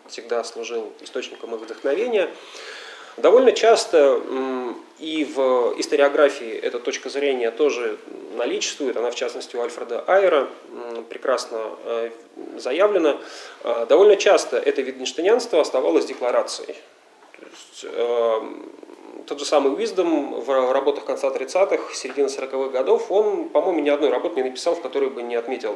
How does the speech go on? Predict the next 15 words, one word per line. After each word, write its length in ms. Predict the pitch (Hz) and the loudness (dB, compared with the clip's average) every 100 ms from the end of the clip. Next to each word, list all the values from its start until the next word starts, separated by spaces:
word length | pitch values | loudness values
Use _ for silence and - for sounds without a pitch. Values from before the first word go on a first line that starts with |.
| - | 0
«Да, 160 | 135 | 2
я 320 | 165 127 160 147 | 2 4 4 4
в 120 | - | 0
глубоком 380 | 131 147 135 120 | 2 2 2 -2
долгу 280 | 113 117 | -4 -4
у 60 | 120 | -10
Витгенштейна 600 | 110 113 113 180 220 156 | -12 -12 -6 0 0 0
за 140 | 123 | -2
его 220 | 139 117 113 | -4 -4 -8
идеи». 280 | 110 107 - - _ - - - - - - - - - - | -10 -12 -14 -20 _ -20 -20 -20 -20 -20 -20 -20 -20 -20 -4
Но 100 | 131 | 0
вот 140 | 160 | 0
читаешь 400 | - 196 247 233 | 0 4 4 4
его 160 | 202 180 | 2 0
тексты 640 | 185 180 - - 139 135 | -2 -4 -6 -8 -8 -8